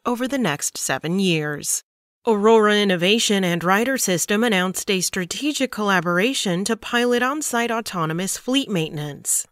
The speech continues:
Ryder technicians will be embedded at Aurora's terminal in South Dallas to support the current pilot operations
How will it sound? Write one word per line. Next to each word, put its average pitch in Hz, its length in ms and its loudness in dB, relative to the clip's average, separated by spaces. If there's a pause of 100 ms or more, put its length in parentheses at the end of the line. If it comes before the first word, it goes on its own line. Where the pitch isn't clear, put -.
(100)
Ryder 175 380 2
technicians 180 720 2
will 180 160 2
be 175 160 4
embedded 180 480 4
at 170 160 0
Aurora's 226 580 2
terminal 196 560 2
in 208 120 -2
South 147 360 -2
Dallas 190 640 2
to 165 140 -4
support 185 420 2
the 160 80 2
current 196 380 2
pilot 202 360 2
operations 156 800 0